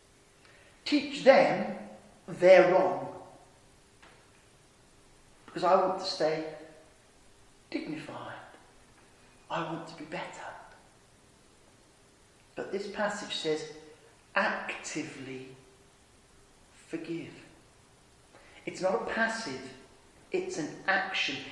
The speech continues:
it's active, it's doing. You see,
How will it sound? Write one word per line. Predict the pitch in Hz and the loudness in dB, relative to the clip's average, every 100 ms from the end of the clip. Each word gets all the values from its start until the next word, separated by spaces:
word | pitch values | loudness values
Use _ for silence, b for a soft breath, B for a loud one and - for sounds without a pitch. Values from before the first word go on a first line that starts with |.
| - | -10
it's | 165 156 - | -10 -8 -6
active, | 185 185 - - 143 - | -2 -2 -4 -8 -8 -4
it's | 165 - - | -4 -4 -12
doing. | - 180 180 127 123 - - - - - - - - - - - - - - - - - - | -8 -6 -6 -8 -10 -16 -20 -20 -20 -20 -20 -20 -20 -20 -20 -20 -20 -20 -20 -20 -20 -20 -16
You | - | -4
see, | 247 240 - | -4 -4 -6